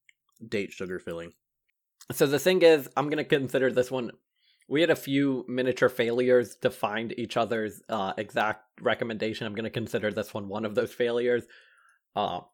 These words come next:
Speaker 2: so you didn't
Speaker 1: <laughs>
Speaker 2: find
Speaker 1: I'll
Speaker 2: the
Speaker 1: also, well, I guess we started the failure too, 'cause the plantain chip was a last minute replacement for, like, the actual, like, very salty, like, savory, like, limon en chile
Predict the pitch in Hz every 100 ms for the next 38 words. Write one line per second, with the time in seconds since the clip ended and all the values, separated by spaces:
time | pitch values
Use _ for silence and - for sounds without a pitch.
0 | _ _ - - 131 127 139 147 139 127
1 | 120 143 151 156 180 - 147 151 131 -
2 | _ _ _ 151 175 214 160 151 123 123
3 | 120 113 - 123 110 98 - 127 123 120
4 | 120 113 104 98 98 104 104 90 - 101
5 | 98 90 104 90 101 95 101 - 101 90
6 | 85 87 - _ _ _ _ - 120 110
7 | - 104 95 - 101 90 87 85 - -
8 | 98 92 92 90 87 82 85 92 90 98
9 | 98 98 98 87 104 92 87 82